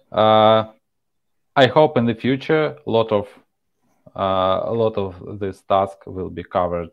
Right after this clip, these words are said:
by community libraries, because it's, it's easier for development when you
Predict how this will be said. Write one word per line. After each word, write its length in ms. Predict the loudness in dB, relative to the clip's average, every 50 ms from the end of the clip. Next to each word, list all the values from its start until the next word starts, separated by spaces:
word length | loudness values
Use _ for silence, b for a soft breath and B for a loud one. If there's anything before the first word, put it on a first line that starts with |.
| _ -16
by 460 | -10 -8 -6 -6 -6 -6 -8 -10 -12 -8
community 460 | -8 -6 -6 -6 -10 -12 -12 -10 -6
libraries, 520 | -4 -2 -2 -2 -4 -6 -8 -10 -12 _ _ _ _ _ _ _ _ _ _ -18
because 540 | -18 -14 _ -6 -4 -4 -4 -4 -6 _ _ -16
it's, 300 | -16 -16 -16 _ _ _ _ _ _ _ _ _ _ -10
it's 240 | -10 -10 -10 -12 _ _ _
easier 360 | -6 -4 -2 0 0 0 0 0
for 200 | -2 -2 -4 -2
development 680 | -2 0 2 2 2 2 0 -2 -4 -8 -8 -8 -8
when 200 | -8 -6 -6 -6
you 440 | -6 -6 -4 -4 -4 -4 -6 -8